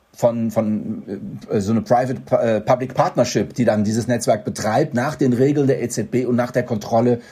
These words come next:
der E Z B letztendlich. Und Sie haben eben wirklich gesagt, so Mikrotransaktionen, ne? Also man kann dann vielleicht Daten eines Sensors, der gewisse Wetterdaten misst oder andere Daten misst,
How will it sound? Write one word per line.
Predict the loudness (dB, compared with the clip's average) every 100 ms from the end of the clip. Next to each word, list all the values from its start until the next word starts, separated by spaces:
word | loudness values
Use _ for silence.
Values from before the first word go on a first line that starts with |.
| -14 -2
der | 0
E | 2
Z | 0 0
B | 2 2
letztendlich. | 0 -8 -10 -6 -2 0 -2 -6 -6
Und | 2
Sie | 2
haben | 4
eben | 4 2 2
wirklich | -2 -4
gesagt, | -4 0
so | 2
Mikrotransaktionen, | 2 0 -2 -2 -2 -4 -2 0 2 4
ne? | 2
Also | 2 0
man | 0
kann | 0 0
dann | 0 0
vielleicht | 0 0 0
Daten | -2 -2 -2 0 0 -2 -12 -2
eines | 0 0
Sensors, | 0 0 2 2 4 2 2
der | 2 2 2 -4
gewisse | -6 -4 -2 0
Wetterdaten | 0 0 0 0 -2 0 2
misst | 2 0 -4 -4
oder | 0 0
andere | 0 0 0
Daten | 0 0 0
misst, | 0 -2